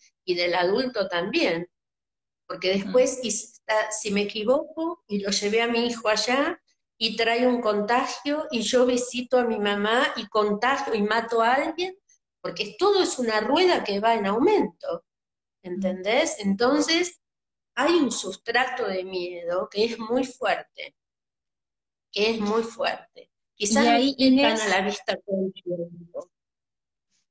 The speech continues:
Speaker 2: ¿cómo gestionamos las emociones? ¿Cómo gestiona el adulto las emociones para acompañar al niño?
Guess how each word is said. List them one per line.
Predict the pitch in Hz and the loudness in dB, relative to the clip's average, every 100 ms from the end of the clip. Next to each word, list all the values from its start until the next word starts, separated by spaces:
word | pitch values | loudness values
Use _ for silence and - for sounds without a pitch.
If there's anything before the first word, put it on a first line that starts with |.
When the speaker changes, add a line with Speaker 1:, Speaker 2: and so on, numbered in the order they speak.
| _ _ _ _ - | _ _ _ _ -2
Speaker 2:
¿cómo | 285 320 | 2 2
gestionamos | 302 277 - 233 233 247 277 285 269 | 0 -2 0 2 4 4 4 2 2
las | 233 226 | 0 0
emociones? | 208 202 196 - 180 185 196 | 0 2 0 0 -2 -4 0
¿Cómo | 254 277 | 2 2
gestiona | 247 - - 254 262 | 0 -6 -2 2 4
el | 247 | 4
adulto | 214 226 254 254 | 4 2 2 2
las | 226 208 214 | 0 0 0
emociones | 196 190 - - 240 269 285 | 2 2 0 -2 0 0 0
para | - 196 | -2 -2
acompañar | 190 185 180 185 196 202 | -2 -4 -2 0 0 2
al | 190 | 0
niño? | 185 175 170 160 175 | -2 -6 -8 -10 -12